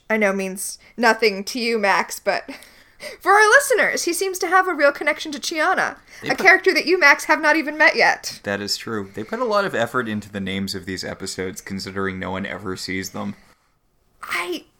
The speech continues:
Speaker 1: I know, it's strange, right?
Speaker 2: I mean, we Shouldn't Talk, we used to put effort into the names of our episodes. <laughs>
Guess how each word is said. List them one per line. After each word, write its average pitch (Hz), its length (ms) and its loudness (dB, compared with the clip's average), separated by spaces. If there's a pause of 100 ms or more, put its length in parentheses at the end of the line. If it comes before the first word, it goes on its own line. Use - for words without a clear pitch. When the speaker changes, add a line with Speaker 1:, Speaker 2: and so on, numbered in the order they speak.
(100)
Speaker 1:
I 330 220 6
know, 440 300 6
it's 311 140 -2
strange, 392 640 2
right? 294 640 4 (540)
Speaker 2:
I 113 80 -2
mean, 98 400 -6 (500)
we 117 100 -2
Shouldn't 104 360 -4
Talk, 92 300 -2
we 98 120 -6
used 95 220 -6
to 98 60 -6
put 95 180 -6
effort 98 340 -6
into 98 220 -10
the 95 80 -12
names 95 280 -6
of 95 120 -8
our 98 180 -4
episodes. 107 800 -2
<laughs> - 60 -20